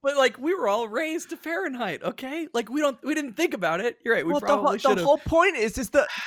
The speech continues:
Speaker 2: most of the world was, but they got rid of it. Like, it's not an American thing. It's, like, an old European thing. Sack it off. It's done. We're done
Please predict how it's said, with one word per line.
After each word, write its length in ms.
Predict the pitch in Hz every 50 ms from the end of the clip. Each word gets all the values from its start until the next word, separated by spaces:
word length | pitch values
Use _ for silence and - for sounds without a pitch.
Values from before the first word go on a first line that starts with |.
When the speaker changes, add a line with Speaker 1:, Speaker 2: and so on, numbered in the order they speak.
| - -
Speaker 2:
most 400 | 247 240 285 311 330 302 - -
of 100 | 320 196
the 100 | - 269
world 400 | 233 247 277 311 349 349 349 254
was, 300 | 170 160 151 170 202 185
but 220 | - - 220 - -
they 120 | 240 262
got 220 | - 285 262 -
rid 180 | - 269 349 359
of 120 | 339 247
it. 160 | 165 127 110 - -
Like, 180 | 202 262 240 -
it's 160 | 277 226 -
not 140 | 339 311 302
an 80 | 269
American 640 | 240 208 202 226 277 311 311 302 277 - - 214 151
thing. 240 | - 170 139 143 156
It's, 160 | - 208 - -
like, 160 | 247 233 -
an 120 | 226 202 - _ -
old 480 | 233 269 277 285 285 269 226 170 - -
European 640 | - 208 233 233 214 208 - - 262 285 294 254 175
thing. 320 | - - 139 110 90 - - _ _ _ _ _ _ _ _ -
Sack 340 | - - - - 294 - -
it 100 | 381 440
off. 300 | 349 359 349 349 359 330
It's 180 | 254 220 - -
done. 440 | - 330 330 339 349 311 277 175 170
We're 80 | 247
done 240 | 269 - - 330 359